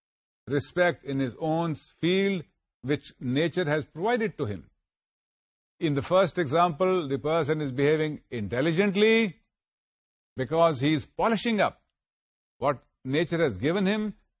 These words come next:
and in the second instance, the person is not behaving that intelligently because he is ignoring what nature has provided to him.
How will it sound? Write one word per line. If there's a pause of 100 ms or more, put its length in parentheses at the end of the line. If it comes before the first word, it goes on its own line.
and
in
the
second
instance,
the
person
is
not
behaving
that
intelligently (300)
because
he
is
ignoring (1200)
what
nature
has
provided
to
him.